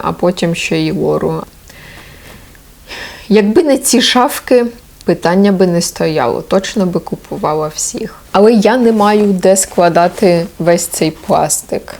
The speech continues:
На коробці нам обіцяють, що всередині знаходиться дев'ятнадцять сюрпризів, а ляльку можна вбирати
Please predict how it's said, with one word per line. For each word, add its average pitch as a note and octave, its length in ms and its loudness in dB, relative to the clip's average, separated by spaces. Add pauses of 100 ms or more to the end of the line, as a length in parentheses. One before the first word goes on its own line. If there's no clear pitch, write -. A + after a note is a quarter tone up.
(180)
На G3+ 200 2
коробці A#3 520 0
нам E3 260 0 (140)
обіцяють, E3 800 0
що - 280 -2
всередині D#3+ 720 0
знаходиться D#3+ 760 -4
дев'ятнадцять F3+ 880 -2
сюрпризів, C#4 760 0 (200)
а D#4+ 200 0
ляльку G3 420 2
можна F#3+ 760 2
вбирати E3 920 -2